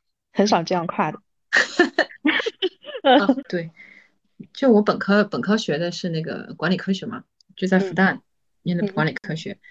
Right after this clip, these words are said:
Speaker 2: 然后呢，然后后来到大四的时候呢，就有一个机会，他有个奖学金的项目是跟那个新加坡国立大学合作，
Speaker 1: 嗯。
Speaker 2: 然后当时就是可以去那个他们的工业工程，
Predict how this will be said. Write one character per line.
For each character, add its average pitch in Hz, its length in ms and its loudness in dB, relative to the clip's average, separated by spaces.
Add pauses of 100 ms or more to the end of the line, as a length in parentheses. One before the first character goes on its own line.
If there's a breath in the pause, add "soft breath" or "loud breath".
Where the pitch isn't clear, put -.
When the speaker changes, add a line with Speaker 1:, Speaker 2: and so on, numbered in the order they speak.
(240 loud breath)
Speaker 2:
然 165 200 -2
后 202 140 6
呢， 165 440 2 (580)
然 190 120 0
后 202 60 2
后 226 120 0
来 185 160 4
到 214 140 2
大 226 180 0
四 233 180 -4
的 180 120 0
时 170 140 -4
候 165 140 -10
呢， 165 120 -10
就 202 140 -2
有 175 140 2
一 143 60 -8
个 175 80 -6
机 226 240 0
会， 233 180 0
他 185 160 -4
有 170 100 -2
个 165 280 -8
奖 160 260 -6
学 160 80 -2
金 214 160 0
的 214 60 2
项 208 220 0
目 147 120 -6
是 - 160 -10
跟 185 220 -2
那 180 100 2
个 160 80 -8
新 196 160 0
加 196 100 4
坡 196 120 0
国 190 140 -8
立 175 80 -8
大 185 120 0
学 165 160 -10
合 165 160 -18
作， 165 320 -10 (560)
Speaker 1:
嗯。 220 120 8
Speaker 2:
然 202 100 8
后 175 160 0
当 185 180 2
时 175 180 -6
就 170 160 -6
是 175 160 -8
可 165 220 -4
以 165 320 -4
去 170 440 -4
那 160 140 -2
个 - 440 -8
他 185 120 -2
们 175 100 0
的 160 100 -4
工 196 180 4
业 202 80 8
工 196 180 4
程， 156 380 -4